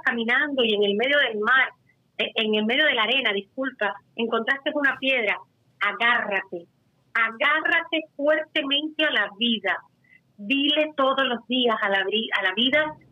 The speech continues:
"Te agradezco porque estoy aquí".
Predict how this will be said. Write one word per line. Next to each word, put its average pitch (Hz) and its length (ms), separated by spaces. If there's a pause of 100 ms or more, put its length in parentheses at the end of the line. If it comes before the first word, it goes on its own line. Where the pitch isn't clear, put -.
(160)
"Te 226 160
agradezco 214 1000
porque 214 260
estoy 208 400
aquí". 214 460